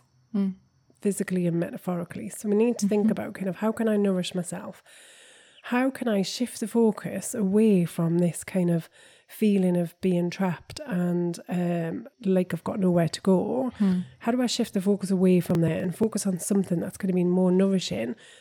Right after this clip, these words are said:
Speaker 2: to myself and the relationship as well?"
Speaker 1: Hmm.
Speaker 2: 'Cause we need to be in a place of kind of, of real kind of strength, of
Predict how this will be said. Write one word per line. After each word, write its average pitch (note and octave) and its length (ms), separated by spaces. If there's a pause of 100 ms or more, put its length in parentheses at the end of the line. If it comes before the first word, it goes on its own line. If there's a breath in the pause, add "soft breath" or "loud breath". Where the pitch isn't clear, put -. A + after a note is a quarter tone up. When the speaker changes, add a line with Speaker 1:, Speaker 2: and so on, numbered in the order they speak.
(140 soft breath)
Speaker 2:
to - 120
myself A#3 520
and C4 280
the B3+ 140
relationship F#3+ 680
as E3 120
well?" G3+ 320 (400)
Speaker 1:
Hmm. G#3 220 (280)
Speaker 2:
'Cause A#3 140
we A#3+ 80
need C4 180
to A#3+ 80
be A#3+ 80
in A3 60
a G3 60
place F#3+ 360
of F3 200 (420 soft breath)
kind G#3 160
of, F#3 140
of A3 240 (140)
real A#3 200
kind F#3+ 240
of E3+ 80
strength, A3+ 680
of F3 600